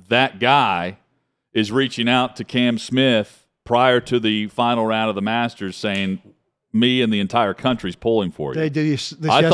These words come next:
Speaker 2: yesterday?
Speaker 1: that was the, yeah, I thought that was the best
Speaker 2: Yeah.
Speaker 1: story
Speaker 2: They
Speaker 1: of the
Speaker 2: did this
Speaker 1: day.
Speaker 2: yesterday. I was, I was watching Featured Groups on E S P N Plus.
Speaker 1: Um,
Speaker 2: Genius.
Speaker 1: here is something that I was, I, I won't say stunned,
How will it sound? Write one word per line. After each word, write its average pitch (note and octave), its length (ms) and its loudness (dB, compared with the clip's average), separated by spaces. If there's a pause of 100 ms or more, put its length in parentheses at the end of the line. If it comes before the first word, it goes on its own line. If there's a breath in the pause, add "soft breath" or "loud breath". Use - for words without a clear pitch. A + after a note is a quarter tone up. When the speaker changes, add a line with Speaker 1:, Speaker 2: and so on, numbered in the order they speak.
Speaker 2:
yesterday? G3+ 60 2
Speaker 1:
that C#3+ 180 4
was B2+ 180 2
the, A#2+ 140 0
yeah, F#2+ 280 2
I G#2 40 0
thought A#2+ 200 -2
that A2+ 120 2
was G2 120 -4
the G2 80 -4
best F#2+ 180 0
Speaker 2:
Yeah. B2 60 -6
Speaker 1:
story F#2+ 280 0
Speaker 2:
They - 60 4
Speaker 1:
of - 60 0
the - 60 4
Speaker 2:
did A#3 60 4
this A3 140 0
Speaker 1:
day. A3+ 60 2
Speaker 2:
yesterday. G#3+ 300 4
I - 20 6
was, E3+ 240 2 (120)
I G#3 120 2
was F#3 140 0
watching F#3+ 300 0
Featured G#3 540 -2
Groups F#3+ 680 4
on D#3+ 200 -2
E F3 100 -2
S F3 160 0
P E3 160 -4
N D3+ 200 -6
Plus. E3 480 -6 (840 soft breath)
Speaker 1:
Um, D#3 300 4
Speaker 2:
Genius. C#3+ 320 -8 (680)
Speaker 1:
here A3+ 320 0
is D#3 680 0 (240)
something D#3+ 460 -2
that B2 100 2
I B2+ 100 2
was, B2+ 380 -4 (1040)
I, C#3+ 140 -2
I C#3+ 140 -2
won't F#3 180 -2
say C#3 200 0
stunned, F#2+ 840 -2